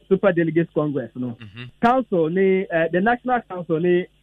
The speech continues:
Speaker 1: National Executive Committee, no? Unanimously, almost say that has been the, um, convention. It is a precedent from twenty fourteen, because twenty fourteen, almost yeah, decentralized.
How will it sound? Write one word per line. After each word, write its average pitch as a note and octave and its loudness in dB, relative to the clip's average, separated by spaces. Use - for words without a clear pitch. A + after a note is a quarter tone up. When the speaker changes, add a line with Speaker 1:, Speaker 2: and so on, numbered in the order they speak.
Speaker 1:
National F#3+ -2
Executive E3+ -2
Committee, D#3+ 0
no? B2 -8
Unanimously, F3+ 2
almost E3+ -4
say D#3+ 2
that G3+ 0
has D#3+ -6
been D#3+ -6
the, D3 0
um, C3 0
convention. D3+ -2
It E3+ -2
is F3 2
a E3 2
precedent E3 0
from C#3 -2
twenty G3 4
fourteen, D3 -2
because D3+ -2
twenty F#3 4
fourteen, D3 0
almost E3+ 2
yeah, D#3+ 4
decentralized. C3+ -4